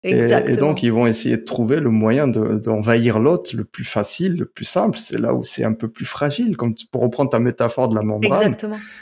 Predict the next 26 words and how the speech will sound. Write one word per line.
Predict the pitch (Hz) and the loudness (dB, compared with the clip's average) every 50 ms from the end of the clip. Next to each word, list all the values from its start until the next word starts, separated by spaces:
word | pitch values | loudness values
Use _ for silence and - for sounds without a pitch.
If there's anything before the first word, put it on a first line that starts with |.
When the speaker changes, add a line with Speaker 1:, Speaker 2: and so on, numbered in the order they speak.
| - _ _ - | -20 _ _ -6
Speaker 1:
ils | - 107 | -4 0
vont | 110 120 | 2 2
essayer | 120 110 - - 127 123 - | 2 2 2 2 2 0 0
de | |
trouver | - - - 123 117 127 127 123 120 113 113 - - | -2 -2 0 0 2 4 4 4 4 4 2 2 2
une | - 135 135 127 131 | 4 4 4 4 2
clé, | - - 135 139 156 175 190 170 | 0 2 2 4 4 4 4 2
euh, | 139 110 110 113 120 120 120 117 123 117 - | 2 2 2 2 0 0 0 0 0 -2 -2
sur | 123 - - 123 117 107 | -2 -2 0 2 2 2
un, | 110 110 110 107 104 - - - | 4 2 2 2 0 0 -2 -4
sur | - - 110 | -4 -2 0
un | 110 107 107 | 0 0 0
récepteur | 107 127 127 127 - - 123 123 - - 131 127 123 | 0 0 0 0 2 0 0 0 0 0 2 2 4
membranaire. | 117 113 117 113 110 113 113 110 110 117 143 165 170 147 | 4 2 2 2 2 2 2 2 2 2 0 0 0 -2
Ils | 127 107 | -2 -2
vont | 110 110 107 | -2 -2 -2
réussir | 117 120 117 - - 127 120 | 0 -2 -2 -2 0 0 2
à | 113 110 | 2 2
rentrer | 107 110 113 110 - - 120 | 2 0 -2 -4 -2 -2 -2
dans | 117 113 | -2 -2
la | 117 110 110 | -2 -2 -4
cellule | - - 117 117 120 147 156 120 | -4 -4 -4 -2 -2 0 0 0
et | 113 110 | -2 -4
boum, | 110 117 139 175 190 180 | -4 -4 -4 -2 -2 -2
ça | - - - - | -4 -8 -12 -12
commence. | - 123 127 151 180 180 - - - - - | -10 -8 -6 -6 -4 -4 -2 -2 -2 -4 -6